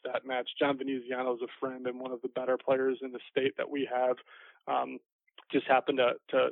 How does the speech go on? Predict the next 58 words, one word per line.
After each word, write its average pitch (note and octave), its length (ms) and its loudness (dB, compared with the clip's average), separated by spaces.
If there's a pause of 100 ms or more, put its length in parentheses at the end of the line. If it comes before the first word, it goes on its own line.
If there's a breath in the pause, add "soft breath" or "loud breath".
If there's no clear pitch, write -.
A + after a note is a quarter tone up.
(120)
to, B2+ 220 -2 (100)
to B2+ 80 -6
make C3 260 -4
some C3 140 -4
birdies B2+ 340 0
against B2 360 -4
him B2+ 200 -2
and, B2 140 -10 (120)
and C3+ 180 -6
get C3+ 120 4
up B2+ 180 2
and B2+ 60 -4
on B2 160 -6
top B2+ 260 0
of B2 100 -4
him. B2 300 -6
But B2+ 180 0 (400 loud breath)
you D3 80 2
know, C3 140 6
it's D3 140 4
a C#3+ 60 2 (100)
fine D#3+ 240 6
line C3+ 300 2
sometimes. C3 460 -6
It C3 100 -2
could C#3 140 2
have C3+ 100 4
gone B2+ 200 0
either B2+ 200 0
way. B2 400 0
And, A#2+ 180 -12
uh, A#2+ 260 0
I'm C3 160 -4
just, C3 180 -2 (180)
I'm C#3+ 160 0
just C#3 240 -2
focused C#3+ 340 4
in C#3+ 80 2
a C3 60 -2
match B2+ 360 -6
play C#3+ 180 4 (100)
setting D#3 280 6
and C3 200 0
getting C#3+ 280 6
in C#3 100 0
the C3 100 -4 (140)
frame C3+ 220 0
of B2+ 80 -6
mind C3 320 -4
that C3 100 0 (120)
helps C3 260 0 (100)
me. C3 300 -2 (520 soft breath)
And C3 160 -2
it B2+ 140 -2
just C3+ 200 0
so C3 120 2
happens B2 480 -2
that B2+ 120 2